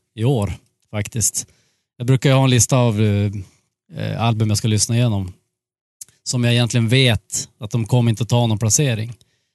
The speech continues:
Men, eh, <clears throat> i år var det s-, ja, jag hade en, en diger lista i år, för det var ju som sagt ett bra musikår. Och hör och häpna, plats nummer ett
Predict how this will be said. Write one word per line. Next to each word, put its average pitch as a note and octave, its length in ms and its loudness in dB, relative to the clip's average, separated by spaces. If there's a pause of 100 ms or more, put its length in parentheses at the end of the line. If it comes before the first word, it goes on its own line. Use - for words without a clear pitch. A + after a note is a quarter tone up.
(160)
Men, A2+ 380 0
eh, G#2+ 440 0 (300)
<clears throat> - 1700 -4
i B2 80 -2
år C3+ 200 4
var A2 220 0
det G#2+ 60 2
s-, F#2+ 200 -4 (800)
ja, G2+ 260 -10
jag A2+ 60 -2
hade A2 160 0
en, G#2+ 220 -6 (220)
en C#3 180 -8
diger C3+ 380 2
lista G#2+ 400 -2
i A2 40 2
år, G#2+ 180 0
för A#2 140 -8
det A#2 60 -2
var B2 120 0
ju A2+ 60 -2
som G#2 100 -6
sagt A2 300 -2
ett B2+ 300 -14
bra F3 180 0
musikår. G#2+ 580 -4 (1500)
Och D#3+ 300 0 (240)
hör F#3+ 240 2
och C#3+ 100 2
häpna, C3 460 0 (800)
plats D#3+ 300 -2
nummer B2+ 200 0
ett - 440 -2